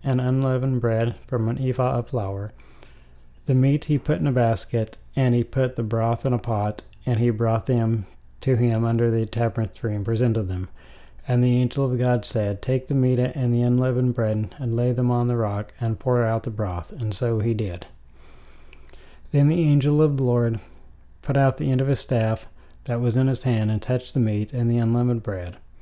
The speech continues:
The fire rose out of the rock and consumed the meat and the unleavened bread, and the angel of the Lord departed out of his sight.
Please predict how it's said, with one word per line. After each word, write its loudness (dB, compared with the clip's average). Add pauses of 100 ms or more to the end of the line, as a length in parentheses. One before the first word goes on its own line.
(160)
The -14
fire 0
rose 0
out 2
of 2
the -2
rock -2
and 0
consumed 2
the 4
meat 0
and 0
the 0
unleavened 0
bread, -6 (120)
and 2
the 2
angel 0
of 0
the 0
Lord 0
departed -2
out -4
of -6
his -4
sight. -6